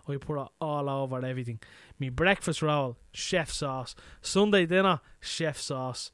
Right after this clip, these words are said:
I'm not really much of a gravy man unless I kinda go out to, uh,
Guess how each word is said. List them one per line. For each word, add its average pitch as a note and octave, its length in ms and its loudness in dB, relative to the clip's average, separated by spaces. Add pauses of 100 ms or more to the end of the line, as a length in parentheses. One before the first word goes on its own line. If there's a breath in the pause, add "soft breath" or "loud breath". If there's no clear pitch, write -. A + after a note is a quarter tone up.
(500 loud breath)
I'm D#3 80 -6
not F3 160 -4
really F#3+ 300 0
much F3 240 -2
of D3+ 80 -4
a C#3+ 60 -4
gravy D3+ 420 -2
man C#3+ 280 -4
unless C#3 300 -6
I D3 80 -4
kinda C#3+ 380 -6
go C#3 240 -6
out C#3 220 -6
to, C#3 280 -6
uh, C3+ 280 -6